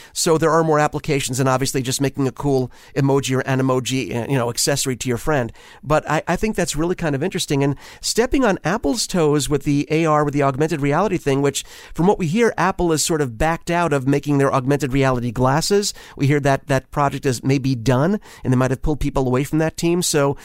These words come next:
it's interesting to see Samsung sort of go in to augmented reality where Apple may be pulling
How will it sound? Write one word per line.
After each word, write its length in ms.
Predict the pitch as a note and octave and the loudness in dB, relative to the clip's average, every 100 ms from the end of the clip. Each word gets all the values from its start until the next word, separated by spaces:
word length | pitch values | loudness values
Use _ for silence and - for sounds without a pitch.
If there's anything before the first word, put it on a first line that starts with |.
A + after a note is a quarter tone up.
| - - | -14 -6
it's 140 | - | 0
interesting 220 | E3+ D3+ | 0 0
to 60 | C#3 | -2
see 140 | - C#3+ D3+ | -2 0 0
Samsung 400 | D3+ D#3 D3 C3+ | 0 0 0 0
sort 160 | - C3 | 0 -2
of 120 | B2 | 0
go 220 | B2+ C3 | 2 2
in 240 | D3+ B2+ A2+ - - | 2 2 -2 -8 -6
to 80 | D3+ | 0
augmented 420 | C3 B2+ C3+ B2+ | 0 0 0 0
reality 360 | C3 B2+ B2+ B2+ | 0 2 0 0
where 120 | B2 | -2
Apple 240 | B2+ C#3 C3 | -2 -2 0
may 100 | B2 | -2
be 160 | B2 | -4
pulling 420 | - - C#3 C3 | -4 -2 0 -2